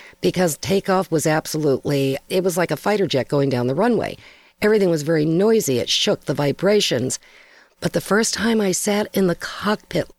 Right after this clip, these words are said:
it was the most amazing feeling because I expected this very loud, thunderous seven thirty-seven taking off. And the pilots, by the way, loved flying it because it reminded them of their military years of flying. And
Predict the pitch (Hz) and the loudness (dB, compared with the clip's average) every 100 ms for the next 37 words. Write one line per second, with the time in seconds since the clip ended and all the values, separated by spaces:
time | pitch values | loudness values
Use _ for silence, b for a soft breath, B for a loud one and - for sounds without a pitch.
0 | - 180 175 170 170 160 147 151 151 160 | -2 2 2 2 2 0 0 0 2 0
1 | 147 147 131 120 123 B B B B B | 0 0 0 -2 -6 B B B B B
2 | 156 170 156 151 - - 202 214 180 175 | -4 0 2 0 -2 -2 -2 0 0 -2
3 | - 147 135 123 151 170 170 143 143 147 | -2 -2 -2 -2 0 0 0 0 0 0
4 | 143 - 135 139 143 139 127 - - _ | -2 -2 0 2 2 0 -2 -6 -10 _
5 | - - - 185 185 175 165 139 123 - | -10 -4 0 2 2 2 2 0 0 -2
6 | 143 127 120 135 131 135 131 131 127 - | 0 0 0 -2 -2 -2 0 0 -2 0
7 | 180 170 160 - 147 147 139 131 120 131 | 2 2 0 0 0 2 0 0 0 -2
8 | - - 165 190 170 - 139 143 143 - | -2 -4 -2 0 0 -2 -4 -2 -2 -2
9 | 151 127 131 160 151 127 113 135 b b | 0 0 0 0 -2 -2 0 -2 b b
10 | b b - 131 135 180 220 254 294 - | b b -6 -4 0 2 4 4 2 0
11 | 196 190 165 147 135 151 143 - 156 - | 2 2 4 2 2 0 -2 -4 -4 0
12 | 240 269 143 101 b b b b b _ | 0 2 0 -2 b b b b b _
13 | - 190 180 175 165 160 | 0 2 2 2 0 0